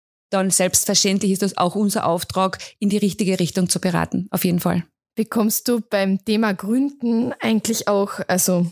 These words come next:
Speaker 2: was dir tagtäglich begleitet, auch Lust manchmal zu gründen, dass du sagst, "Ja, reizen tut's mir jetzt schon"?
Speaker 1: Jetzt bin ich fünfzehn Jahre im Geschäft, im Gründerservice und, äh, ja, in der Tat, gell, man kriegt den Spirit schon mit und,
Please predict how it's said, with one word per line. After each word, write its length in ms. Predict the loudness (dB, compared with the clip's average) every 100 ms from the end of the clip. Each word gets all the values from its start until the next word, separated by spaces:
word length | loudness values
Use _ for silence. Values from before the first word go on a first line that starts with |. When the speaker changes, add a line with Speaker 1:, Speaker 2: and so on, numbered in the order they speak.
| -4
Speaker 2:
was 180 | -2 0
dir 160 | 0 0
tagtäglich 640 | -2 -2 -2 0 0 -2
begleitet, 560 | -4 0 0 0 -4 -6
auch 340 | -2 -2 -2 -2
Lust 420 | -2 0 -2 -2
manchmal 340 | -2 -2 -2
zu 160 | -2 -4
gründen, 480 | -2 0 0 -2 -2
dass 140 | 0
du 100 | -2
sagst, 640 | 0 0 0 0 -2 -4 _ _ _
"Ja, 460 | 0 2 2 2 0 0
reizen 420 | -2 0 0 0
tut's 220 | -2 -2
mir 80 | -2
jetzt 180 | 0 0
schon"? 300 | 2 0 -2 -8 _ _ _ _ _ _ _ _ _ _ _
Speaker 1:
Jetzt 120 | -8 -2
bin 120 | 0
ich 120 | 0
fünfzehn 380 | 0 -2 0 0
Jahre 120 | 2
im 80 | 0
Geschäft, 340 | 2 0 0
im 120 | -4
Gründerservice 840 | 0 0 2 2 2 2 2 2 2
und, 440 | 2 2 2 0
äh, 220 | 0 0 0
ja, 260 | 0 0
in 160 | 0 0
der 180 | 0 0
Tat, 360 | 0 0 -2
gell, 160 | -2 0
man 160 | 2
kriegt 280 | 0 -2 -2
den 140 | 0 0
Spirit 460 | 2 0 0 0
schon 180 | 0 2
mit 300 | 2 0 -2
und, 180 | -2